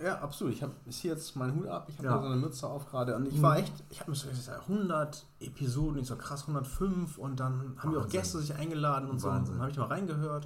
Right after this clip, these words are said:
Speaker 1: und wie
Speaker 2: Steven
Speaker 1: gesagt,
Speaker 2: Gätchen.
Speaker 1: Steven, ohne Scheiß,
Speaker 2: Ja.
Speaker 1: das fand, das hat mich echt beeindruckt und dann ging das
Speaker 2: Steven ohne Scheiß Gätchen.
Speaker 1: Ja, und dann ging das los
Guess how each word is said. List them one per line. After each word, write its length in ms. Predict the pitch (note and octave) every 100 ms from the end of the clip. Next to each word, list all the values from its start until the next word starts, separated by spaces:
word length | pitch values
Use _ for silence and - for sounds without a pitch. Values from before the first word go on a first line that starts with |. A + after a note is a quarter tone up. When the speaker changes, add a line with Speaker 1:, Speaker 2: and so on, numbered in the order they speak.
| A#2
Speaker 1:
und 80 |
wie 60 | A#2
Speaker 2:
Steven 180 | G2+ G2+
Speaker 1:
gesagt, 0 |
Speaker 2:
Gätchen. 400 | G#2+ G#2+ F#2+ F2+ -
Speaker 1:
Steven, 320 | - D#3 C#3+
ohne 140 | G#3+
Scheiß, 280 | B3 D3 F#3 - -
Speaker 2:
Ja. 160 | A#2 G#2+
Speaker 1:
das 140 | C3+ C3
fand, 200 | G#3+ D#3+
das 80 |
hat 80 | D#3+
mich 100 | D#3
echt 240 | F3 - -
beeindruckt 440 | A#3 E3 A#2 B2
und 80 | B2+
dann 160 | D3 D#3
ging 140 | D#3
das 140 | C#3+ D3+
Speaker 2:
Steven 260 | D#3 D3
ohne 200 | C3+ C#3
Scheiß 320 | B2 A#2+ G#2+ -
Gätchen. 320 | G#2+ F2 F#2+ -
Speaker 1:
Ja, 220 | F3+ - - -
und 100 | B2+
dann 120 | D3+
ging 140 | F3
das 200 | E3+ C#3+
los 520 | A#2 B2 F#3+ B3 -